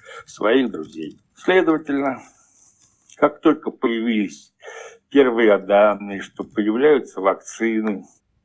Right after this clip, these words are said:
появились много разных сообщений, в том числе из-за рубежа, что вакцины могут вызывать различные осложнения. Все это как-то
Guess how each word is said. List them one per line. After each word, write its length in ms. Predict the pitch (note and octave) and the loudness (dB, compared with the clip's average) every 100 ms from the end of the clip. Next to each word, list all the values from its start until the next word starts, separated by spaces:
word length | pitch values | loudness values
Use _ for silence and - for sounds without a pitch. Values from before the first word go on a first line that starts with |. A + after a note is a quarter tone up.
| _ _ | _ _
появились 840 | B2+ B2 C#3 E3 F3 D3+ - - - - - - - - - - - _ _ _ _ _ _ _ _ _ | 0 2 2 0 0 0 0 -8 -12 -12 -14 -14 -18 -20 -20 -20 -20 _ _ _ _ _ _ _ _ _
много 440 | - A2 C3+ B2+ G#2+ | -10 -2 -2 0 2
разных 560 | A2 G#2+ G#2 G#2+ G#2 | 4 4 0 -6 -8
сообщений, 1040 | - - A#2 A#2 - - A#2 A#2 A#2 A#2+ A2 - - - - | -6 2 2 0 -10 -8 -2 -2 -2 -4 -6 -12 -20 -20 -20
в 100 | - | -12
том 260 | - G#2+ G2+ | -6 -6 -8
числе 420 | - - G#2+ A2 G#2+ | -12 -8 -4 -2 -4
из-за 220 | G#2+ G#2+ | -6 -4
рубежа, 840 | A2+ A2 B2 A#2 G2 G#2+ A#2+ A#2+ - - - - - - - - - - | -4 -4 -4 -6 -2 2 2 0 -8 -20 -20 -18 -20 -20 -20 -20 -20 -20
что 580 | - - - B2 B2 B2+ - - - - | -18 -18 -10 -6 -6 -8 -16 -20 -14 2
вакцины 540 | A#2 A#2 - E3+ C#3+ | 2 2 4 4 4
могут 400 | G#2+ G#2+ F#2+ F#2 | 2 0 -2 -8
вызывать 600 | G#2 G#2 G2+ A#2 B2 A#2 - - - - - _ _ _ | -4 -2 0 4 4 4 -2 -20 -20 -20 -20 _ _ _
различные 800 | G2 A2 G#2+ B2 B2+ - F2+ F2+ | 2 2 2 -2 -4 -8 -10 -8
осложнения. 1120 | - A2 A#2 - A#2+ F#2+ G2 A2+ A#2 A2 A#2 - - - - | -4 -4 -2 -2 -2 -2 -6 -6 -6 -10 -14 -16 -20 -20 -20
Все 200 | - E3+ | -4 2
это 160 | E3+ - | 2 2
как-то 480 | - A2+ - A2 | 0 -2 -2 -6